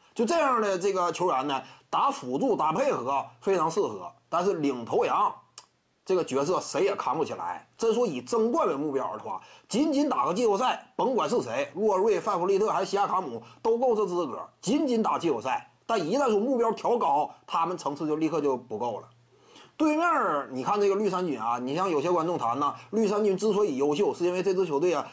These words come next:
啊，阵容饱满，其他一干人等呢非常强，比如说啊，杰伦布朗啊、斯马特呀、沃克之类，这些人都挺强。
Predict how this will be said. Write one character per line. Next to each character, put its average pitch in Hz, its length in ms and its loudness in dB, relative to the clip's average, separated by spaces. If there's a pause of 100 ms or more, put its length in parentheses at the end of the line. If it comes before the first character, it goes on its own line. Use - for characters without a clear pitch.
啊， 156 100 -4
阵 254 120 0
容 208 220 2
饱 180 160 0
满， 135 340 -2
其 226 140 -2
他 208 160 0
一 240 100 0
干 226 160 0
人 208 140 0
等 208 180 -2
呢 196 140 -4
非 233 160 0
常 220 160 0
强， 156 340 -2
比 - 60 -8
如 156 140 0
说 175 180 0 (240)
啊， 123 80 -6
杰 131 160 -2
伦 214 160 2
布 240 80 2
朗 127 240 -2
啊、 160 300 0
斯 - 200 -2
马 185 200 2
特 233 240 0
呀、 165 340 -2
沃 269 240 2
克 285 240 0
之 156 140 -2
类， 165 260 -2
这 330 200 0
些 302 200 2
人 320 220 2
都 349 240 0
挺 208 120 0
强。 139 360 -2